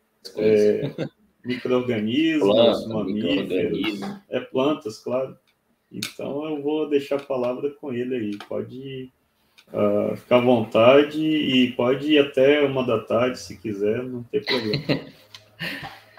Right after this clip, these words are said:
Speaker 1: É, obrigado, bom dia a todos. Ah, aqui tá um, tá, tá, tá, tá bom o som aí? Normal?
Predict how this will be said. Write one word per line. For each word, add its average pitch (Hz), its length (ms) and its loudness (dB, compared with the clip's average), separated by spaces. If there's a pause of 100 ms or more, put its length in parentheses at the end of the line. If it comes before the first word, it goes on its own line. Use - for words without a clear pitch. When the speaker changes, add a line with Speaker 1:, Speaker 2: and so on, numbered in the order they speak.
(280)
Speaker 1:
É, 98 300 2
obrigado, 107 680 0
bom 113 160 0
dia 101 220 -2
a - 40 -2
todos. 107 440 2 (880)
Ah, 80 240 -10 (800)
aqui - 260 -12 (120)
tá 104 160 -2
um, 104 420 -2 (1000)
tá, 90 180 -4
tá, 98 280 -4 (260)
tá, 87 280 -8 (240)
tá 92 100 -2
bom 95 280 -2
o 101 40 -10
som 82 260 -8
aí? 131 280 -6
Normal? 104 420 -8